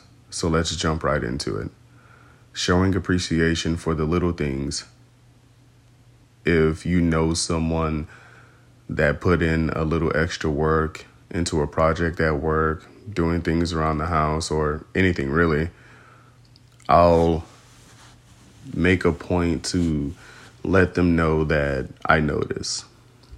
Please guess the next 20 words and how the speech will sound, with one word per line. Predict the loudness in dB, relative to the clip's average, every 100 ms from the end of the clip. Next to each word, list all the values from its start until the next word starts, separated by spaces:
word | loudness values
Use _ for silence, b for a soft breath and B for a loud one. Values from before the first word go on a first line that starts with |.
| -12
If | -8 -2
you | 2
are | 2
in | 2 0
a | 0
relationship | 0 2 2 2 0 -2 0 0 0
and | -2 0 0 0 -4 B B B B B B B
your | 0 4 6 6
girlfriend | 2 2 2 2 2 2 2 0 -4 -12 _ -6
and | -2 2
or | 4 4
boyfriend | 6 4 4 0 -2 -4 -8 -18 _ -20 -20 -20 -20 -20 -20 -20 -20 _ -4
goes | 2 4 4
out | 6 4
of | 4 2
their | 2
way | 4 2 2 2 0 -4
to | -4
stop | -2 0 0 2
by | 0 2 0 -4